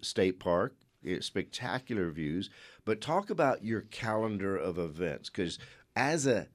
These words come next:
as an education center, y'all particularly drive a very heavy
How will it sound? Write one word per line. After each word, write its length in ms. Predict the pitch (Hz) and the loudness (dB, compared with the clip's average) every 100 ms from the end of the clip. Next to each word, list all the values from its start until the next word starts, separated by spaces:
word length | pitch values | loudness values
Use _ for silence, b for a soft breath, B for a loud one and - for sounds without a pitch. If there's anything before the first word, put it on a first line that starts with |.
| _ _ _ - | _ _ _ 0
as 160 | 113 | 0
an 140 | 104 - - | 0 -4 2
education 840 | 147 123 - - 165 165 - 92 | 2 2 -4 2 4 4 2 -2
center, 420 | - 87 71 71 67 b b b | -4 -4 -4 -6 -10 b b b
y'all 360 | 87 117 143 147 | -2 2 4 4
particularly 600 | - 92 131 117 98 87 | 2 0 2 0 0 -2
drive 340 | 80 95 92 87 | 0 2 2 0
a 80 | |
very 360 | 78 98 101 87 | -2 0 2 0
heavy 640 | - 110 107 82 76 71 | -4 0 0 0 -6 -6